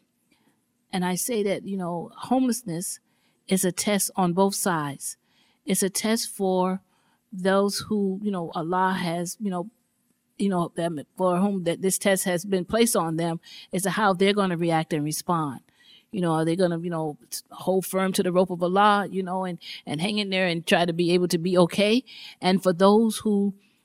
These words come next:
you know, I turn to and I ask for help, see, your test is how you gonna react and respond to the needs of those who are outlined in the Quran, you know, that you're supposed to help. And I say to people, you know, when I'm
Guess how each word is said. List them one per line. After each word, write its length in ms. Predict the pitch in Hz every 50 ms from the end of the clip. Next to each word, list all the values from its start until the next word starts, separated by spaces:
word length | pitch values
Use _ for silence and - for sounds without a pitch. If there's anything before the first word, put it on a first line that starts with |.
| _ - - - -
you 160 | 214 208 202
know, 280 | 185 170 160 160 - -
I 140 | - 175 175
turn 360 | 165 - - 190 196 214 214 190
to 280 | - 185 180 170 170
and 160 | 170 170 175
I 160 | 165 160 156 - -
ask 260 | 170 190 196 185 -
for 140 | - 165 170
help, 320 | - 220 226 185 - - _ - - - _
see, 160 | - - 185
your 200 | 185 190 208 233
test 360 | - - 208 190 185 - -
is 200 | 175 170 170 - - _ - - _ _ _
how 200 | - - 190 196
you 180 | 196 190 208 233
gonna 200 | 220 202 190 180
react 360 | 165 180 175 175 165 160 -
and 120 | 180 165
respond 560 | 165 156 - - 202 202 196 175 151 160 170 - _ _ _
to 140 | - 202 185
the 100 | 185 180
needs 540 | 170 175 202 214 214 190 165 - - - - _ - - - _
of 200 | - 170 165 165
those 380 | 160 185 196 202 196 196 190 -
who 180 | - 208 196 175
are 180 | 160 165 - - _ -
outlined 760 | 202 220 233 - - 180 180 180 190 185 175 170 165 165 - - _
in 200 | 202 202 208 208
the 80 | 202
Quran, 720 | 190 - - 196 190 190 208 214 226 214 175 147 143 151 165 - _ _ _ _ _ - - _ - _ _ _
you 140 | - - -
know, 140 | 190 185 185
that 160 | 180 165 -
you're 80 | 208 190
supposed 420 | - 190 - 190 185 185 165 -
to 80 | - 175
help. 320 | - 240 294 196 - - _ - - - - - _ -
And 160 | 185 180 180
I 140 | 180 185 185
say 240 | 175 - 254 247 254
to 100 | 254 247
people, 460 | 196 214 214 202 - 180 175 180 208 - _ -
you 120 | 196 196
know, 80 | 190 175
when 120 | 175 175
I'm 160 | 170 156 -